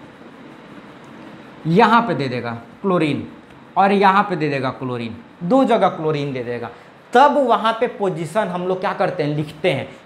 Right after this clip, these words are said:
कि कितने कितने position पे है और क्या क्या है। अब ये बात आपको समझ में नहीं आएगा तो दे देगा, ऐसे दे देगा, या तीन भी दे देता है, यहाँ पे भी दे देगा, या इसके नीचे भी दे देगा, चार चार दे देगा,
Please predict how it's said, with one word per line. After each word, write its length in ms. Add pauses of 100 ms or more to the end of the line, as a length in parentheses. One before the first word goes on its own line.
कि 80
कितने 380
कितने 320
position 480
पे 120
है 80
और 160
क्या 220
क्या 200
है। 160 (160)
अब 120
ये 140
बात 240
आपको 200
समझ 260
में 120
नहीं 220
आएगा 300 (260)
तो 60
दे 160
देगा, 240
ऐसे 300
दे 160
देगा, 180 (260)
या 120 (100)
तीन 300
भी 140
दे 140
देता 260
है, 100
यहाँ 240
पे 140
भी 140
दे 140
देगा, 300 (220)
या 120
इसके 320
नीचे 340
भी 140
दे 120
देगा, 200
चार 260
चार 220
दे 140
देगा, 300